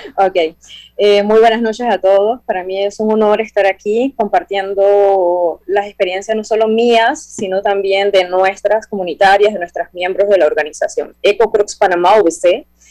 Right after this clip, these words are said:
organización de base comunitaria en áreas, eh, canaleras, eh, área de equilibrio. Sí, eh, la mayoría de nosotras venimos de diferentes profesiones, pero todas somos profesionales. Nos dedicamos a la conservación y protección del medio ambiente. Para nosotros fue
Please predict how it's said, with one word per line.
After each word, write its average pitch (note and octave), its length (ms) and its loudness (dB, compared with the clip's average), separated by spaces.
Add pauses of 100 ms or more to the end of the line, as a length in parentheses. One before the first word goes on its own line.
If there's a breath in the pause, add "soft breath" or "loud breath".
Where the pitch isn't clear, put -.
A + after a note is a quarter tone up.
(280 soft breath)
organización G#3 580 2
de B3 80 4
base G#3+ 260 2
comunitaria D3+ 720 -2
en F#3+ 160 -4
áreas, A3 760 0
eh, F#3 360 -2
canaleras, E3+ 840 -2 (160)
eh, F3 520 0
área G3 200 4
de G3+ 40 4
equilibrio. D3 460 -6 (600 loud breath)
Sí, A#3 300 2
eh, A3+ 420 6
la A3+ 100 4
mayoría A3+ 320 2
de D4 40 -4
nosotras C4+ 560 -4
venimos A3+ 300 -4
de B3+ 60 0
diferentes G#3 340 -4
profesiones, G#3+ 580 -2
pero F#3+ 140 -2
todas G#3 200 4
somos G#3+ 160 -4
profesionales. G3 920 -2
Nos G#3+ 180 2
dedicamos G#3+ 800 2
a - 80 0
la G3 140 -2
conservación G3 600 -2
y D4 60 -6
protección G3 580 -6
del G#3 160 0
medio F3+ 240 -4
ambiente. E3+ 560 -12
Para G3+ 180 2
nosotros B3+ 580 0
fue B3 320 0